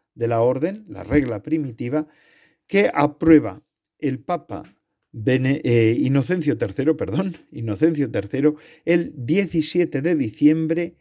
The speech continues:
de mil ciento noventa y ocho. Desde ahí,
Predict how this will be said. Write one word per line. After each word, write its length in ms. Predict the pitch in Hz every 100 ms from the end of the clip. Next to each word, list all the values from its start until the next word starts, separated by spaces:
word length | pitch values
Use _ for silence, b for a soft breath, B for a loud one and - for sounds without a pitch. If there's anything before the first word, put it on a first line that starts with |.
| _ _ _ -
de 220 | 117 120
mil 420 | 131 190 220 - _ _ _
ciento 560 | 156 202 202 - 190 _
noventa 560 | 139 143 143 165 165 170
y 160 | 170 -
ocho. 480 | - 101 - - _ _ _ _ _ b b b b b b
Desde 400 | - 180 226 180
ahí, 320 | 185 220 277